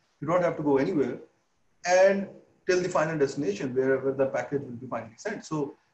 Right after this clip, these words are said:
and the, the price that we are charging is less than, uh, the leading courier company. We charge two seventy rupees per K G. They charge two, two ninety rupees per K G. And it's all real time. I mean, it's, uh, the entire, you can say, I mean, you can see where your package is heading.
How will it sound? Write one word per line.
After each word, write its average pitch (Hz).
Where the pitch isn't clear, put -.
and 175
the, 147
the 139
price 185
that 160
we 139
are 131
charging 151
is 127
less 139
than, 143
uh, 120
the 123
leading 127
courier 151
company. 120
We 120
charge 135
two 147
seventy 143
rupees 123
per -
K 117
G. 135
They 127
charge 117
two, 123
two 135
ninety 151
rupees 117
per -
K -
G. -
And 190
it's -
all 151
real 139
time. 113
I 127
mean, 135
it's, -
uh, 123
the 135
entire, 143
you 131
can 131
say, -
I 147
mean, 170
you 175
can 170
see 143
where 143
your 143
package 131
is 123
heading. -